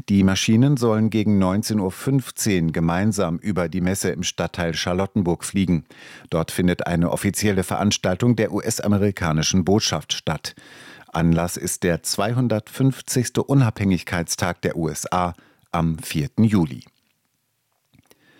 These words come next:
Im Barnim ist am Abend Gas am Basdorfer Bahnhof ausgetreten.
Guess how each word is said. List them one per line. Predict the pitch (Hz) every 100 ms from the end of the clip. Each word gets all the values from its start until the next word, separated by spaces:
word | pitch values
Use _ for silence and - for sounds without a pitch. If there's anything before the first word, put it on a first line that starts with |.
| - - - -
Im | 127
Barnim | 113 104 135 117 90
ist | - 85
am | 90
Abend | 82 92 113 -
Gas | - 82 107 -
am | - 98
Basdorfer | 87 98 - 95 104 87
Bahnhof | 85 95 101 85 -
ausgetreten. | - 85 - - - 87 - 82